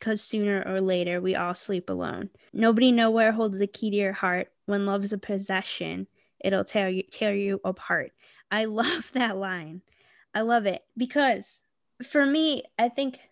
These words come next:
one of the most important lessons or one of the po-, most important, like, areas of guidance that a parent,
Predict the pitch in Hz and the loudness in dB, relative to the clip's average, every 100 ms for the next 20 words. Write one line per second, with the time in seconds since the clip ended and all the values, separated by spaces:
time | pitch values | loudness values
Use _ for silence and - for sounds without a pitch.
0 | - 233 277 269 254 226 214 220 - - | -6 0 2 2 2 4 2 0 -4 -4
1 | 220 208 - 214 196 190 185 - _ _ | -2 -2 0 0 2 -2 -4 -10 _ _
2 | - 202 226 - 277 269 262 262 262 - | -6 0 2 2 -2 0 2 0 -2 -6
3 | - 208 202 196 185 185 220 220 - 220 | -2 2 2 2 0 -4 -4 -4 -4 -4
4 | - 220 - 233 202 196 - 208 214 208 | -2 -4 -2 -2 0 -2 0 2 2 2
5 | 196 - 180 180 202 208 - 185 185 - | 0 -2 -2 0 0 -2 -4 -4 -4 -4
6 | 202 196 190 | -2 -2 -2